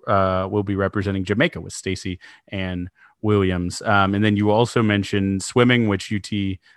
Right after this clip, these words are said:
uh, also puts eight, uh, in the pool. I guess three. Also diving there. Well, I'll start with diving. Three diving. Allison Gibson. Uh, our,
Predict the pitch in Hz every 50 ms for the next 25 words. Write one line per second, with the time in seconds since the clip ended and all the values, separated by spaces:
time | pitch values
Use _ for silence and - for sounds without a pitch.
0 | _ _ _ 101 95 92 95 - - 147 180 - - 113 92 - - 101 90 -
1 | - - 120 110 113 123 - - - _ _ _ _ _ - 101 98 101 - 123
2 | 113 107 104 98 92 90 - - - 131 123 120 117 113 110 113 113 120 - -
3 | 90 90 - - - - 98 92 90 92 90 _ _ _ - 107 98 - 98 87
4 | 101 - 107 101 104 101 90 92 90 90 90 90 92 92 - - _ - 143 156
5 | - - 123 110 104 92 95 87 85 87 92 - 139 135 123 113 98 92 95 98
6 | 107 113 110 101 - - 110 95 101 90 - - - - _ - - - - -
7 | - - - 104 98 95 92 92 - - 120 127 127